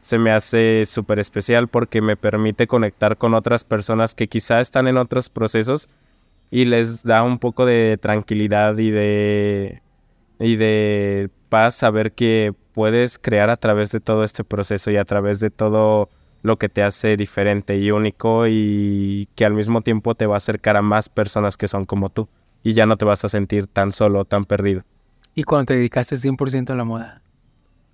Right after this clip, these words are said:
Speaker 1: Cuando empecé ya a vivir cien por ciento de esto fue como decirle a ese niño que soñaba con, con vivir y con crecer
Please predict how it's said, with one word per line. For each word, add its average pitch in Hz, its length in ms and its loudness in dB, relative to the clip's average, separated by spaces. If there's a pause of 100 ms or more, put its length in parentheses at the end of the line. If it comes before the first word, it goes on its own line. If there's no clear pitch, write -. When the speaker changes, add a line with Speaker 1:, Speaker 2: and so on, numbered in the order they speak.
Speaker 1:
Cuando 139 320 2
empecé 143 540 -2
ya 165 160 2
a 170 40 0
vivir 151 380 0
cien 147 260 -2
por 147 180 -2
ciento 139 280 0
de 123 120 2
esto 135 220 -2
fue 123 840 0 (520)
como 120 260 0
decirle 120 1080 0 (1120)
a 117 140 2
ese 117 240 -2
niño 123 240 2
que 131 140 -2
soñaba 110 580 0
con, 107 300 -2 (200)
con 110 200 0
vivir 110 360 0
y 113 60 -2
con 107 280 0
crecer 107 760 -2